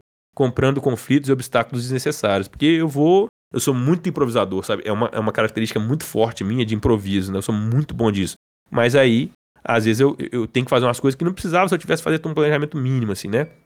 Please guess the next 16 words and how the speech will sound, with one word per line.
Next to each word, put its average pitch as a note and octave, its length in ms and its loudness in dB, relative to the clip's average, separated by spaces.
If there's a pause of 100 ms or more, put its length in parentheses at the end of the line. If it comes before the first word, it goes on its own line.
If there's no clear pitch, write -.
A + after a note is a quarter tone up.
(420)
Eu A2+ 100 2
não B2+ 140 4
sou D3 160 0
tático. A2+ 540 -2 (360)
Eu G2+ 120 0
não A#2+ 120 2
tenho C3+ 180 2
habilidade A#2+ 420 2
pra - 100 0
comunicar A2+ 400 -2
pensamentos A2+ 480 -2
diplomaticamente, A2 840 0 (400)
é, G#2 280 4
levando A2 260 2
em A2+ 40 -2
considera-, A2 500 0